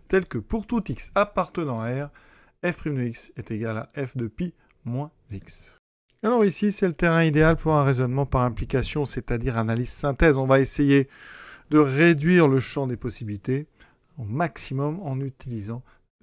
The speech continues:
le texte. Donc on a une fonction f dérivable, donc on va dire, voilà, soit f, solution, hein, de notre problème. Soit f solution. Alors, déjà, f est dérivable. Ça, c'est important parce que,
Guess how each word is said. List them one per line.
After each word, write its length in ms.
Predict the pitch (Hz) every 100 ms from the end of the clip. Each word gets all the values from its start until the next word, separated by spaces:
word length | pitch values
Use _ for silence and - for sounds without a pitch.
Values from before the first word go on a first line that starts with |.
| -
le 60 | -
texte. 380 | - 131 - -
Donc 280 | 127 127 123
on 80 | 117
a 60 |
une 80 | 110
fonction 420 | - 110 - 113
f 40 | 101
dérivable, 380 | 107 117 170
donc 200 | 160 175
on 60 | 151
va 100 | 156
dire, 160 | 180 190 _ _
voilà, 180 | - 175
soit 440 | - 170 180 202
f, 260 | 247 - - _ - - _ _ -
solution, 760 | - - 247 202 - - 95 - _ _ _ _ - 143
hein, 120 | 165
de 100 | 123
notre 320 | 113 120 -
problème. 500 | 180 - - 120 160 - - _
Soit 200 | - 220
f 40 |
solution. 420 | - 175 156 151
Alors, 400 | 196 220 262 240 - - - 151
déjà, 360 | 147 214 247 - _ _ _ _ 185
f 300 | 214 - - 156
est 260 | 175 220 _ _ -
dérivable. 600 | 113 147 190 208 143 110
Ça, 80 | 123
c'est 160 | - 196
important 520 | 214 202 156 - 220
parce 220 | 202 139
que, 240 | - 180